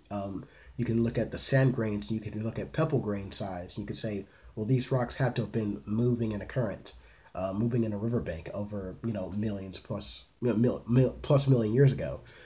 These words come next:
So what about terrestrial environments? You know, let's say you go over to Connecticut and you see dinosaur footprints. You see, um,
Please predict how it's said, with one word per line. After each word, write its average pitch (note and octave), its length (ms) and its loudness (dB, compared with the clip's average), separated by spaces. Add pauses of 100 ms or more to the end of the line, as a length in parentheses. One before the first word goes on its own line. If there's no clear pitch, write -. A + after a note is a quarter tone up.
(140)
So D3+ 220 6
what F3+ 140 10
about A3+ 200 8
terrestrial F#3+ 460 6
environments? F#2 540 -4
You A#2+ 40 4
know, G#2 200 0 (260)
let's E3 160 6
say E3+ 100 6
you C#3+ 140 10
go C3+ 200 10
over C3 220 8
to C3 140 2
Connecticut A2+ 540 4
and A2 100 0
you A2+ 60 2
see A2+ 180 2
dinosaur A#2 680 2
footprints. - 680 -4 (380)
You G#2+ 80 -2
see, A#2 320 4
um, G#2 480 0